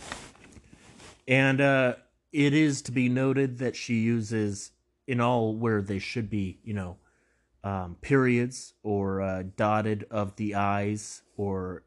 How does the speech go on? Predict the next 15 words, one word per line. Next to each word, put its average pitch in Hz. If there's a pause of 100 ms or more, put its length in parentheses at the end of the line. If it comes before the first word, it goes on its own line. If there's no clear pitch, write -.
uh, 92 (840)
you 98
know, 90 (140)
bulletins, 120 (160)
points, 123 (120)
they 123
are 123
all 117
hearts. - (1000)
And, 113
um, 113 (180)
based 143
off 123
her, 110
uh, 95